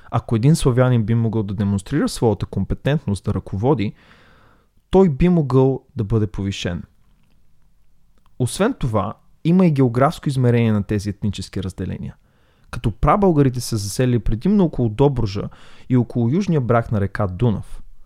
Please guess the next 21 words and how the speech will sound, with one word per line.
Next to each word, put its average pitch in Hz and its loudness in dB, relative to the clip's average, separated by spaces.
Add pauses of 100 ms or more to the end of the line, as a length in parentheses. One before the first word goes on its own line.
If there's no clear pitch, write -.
(500)
Първоначално 117 2
славяните 131 0
са 120 -4
живели 120 0
съвсем 151 0
отделно 131 2
от 139 0
прабългарите, 104 0 (400)
но 117 0
това 123 0
разделение, 117 0 (100)
както - -4
и 127 2
останалите, 139 0 (240)
бавно 143 2
се 147 2
разпада 123 0
с - -10
течение 104 0
на 95 0
времето. 90 -4